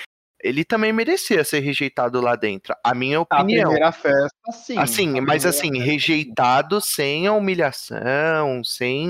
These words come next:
Speaker 1: né, do jeito que foi
Speaker 2: Sim.
Speaker 1: feito. Mas, é, que ele também merecia, assim, al-, algum tipo de, de,
Speaker 2: É,
Speaker 1: de
Speaker 2: é porque,
Speaker 1: posição
Speaker 2: assim,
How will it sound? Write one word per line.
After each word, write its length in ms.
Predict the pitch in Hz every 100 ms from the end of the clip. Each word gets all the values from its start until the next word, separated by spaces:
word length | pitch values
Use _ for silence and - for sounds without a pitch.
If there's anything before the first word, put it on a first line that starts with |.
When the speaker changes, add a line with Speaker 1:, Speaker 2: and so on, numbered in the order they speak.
| 165
Speaker 1:
né, 340 | 120 135 165
do 200 | 123 135
jeito 420 | - 139 165 208
que 160 | - 208
foi 240 | - 202 233
Speaker 2:
Sim. 60 | 240
Speaker 1:
feito. 480 | 226 156 - 113 - _ _ _ _ _
Mas, 1160 | 117 127 123 127 123 120 120 117 113 110 - - -
é, 540 | 120 107 107 82 71 120 _ _ _ _ _ _ _
que 140 | -
ele 220 | 131 131 135
também 380 | - 135 131
merecia, 880 | 135 143 139 123 - - 120 151 170
assim, 340 | 120 - 127 131
al-, 240 | 107 98 -
algum 340 | 110 104 117
tipo 280 | 110 120 123
de, 480 | 110 113 107 104 - - -
de, 420 | - - - - -
Speaker 2:
É, 140 | - 202
Speaker 1:
de 80 | 220
Speaker 2:
é 40 | 208
porque, 100 | -
Speaker 1:
posição 300 | 233 -
Speaker 2:
assim, 80 | 185